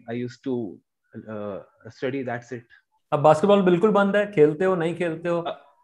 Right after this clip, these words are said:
Speaker 1: सर,
Speaker 2: You were
Speaker 1: अभी चालू किया है, अब चालू किया है फिर से और अब वापस चालू होगा, सर। अ, एसबीआई में हूँ मैं, I am a bit lucky। एसबीआई के all India tournaments होते हैं basketball के।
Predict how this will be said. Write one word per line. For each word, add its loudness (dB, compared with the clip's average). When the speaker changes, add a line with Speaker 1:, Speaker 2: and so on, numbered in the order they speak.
Speaker 1:
सर, 0
Speaker 2:
You 4
were 6
Speaker 1:
अभी 2
चालू 0
किया -2
है, -8
अब -4
चालू 0
किया -2
है -2
फिर -6
से -6
और 0
अब -2
वापस -4
चालू -2
होगा, -2
सर। -6
अ, -6
एसबीआई -4
में -6
हूँ -8
मैं, -12
I -6
am -12
a -12
bit -6
lucky। -8
एसबीआई -4
के -8
all 0
India -6
tournaments -10
होते -10
हैं -10
basketball -10
के। -12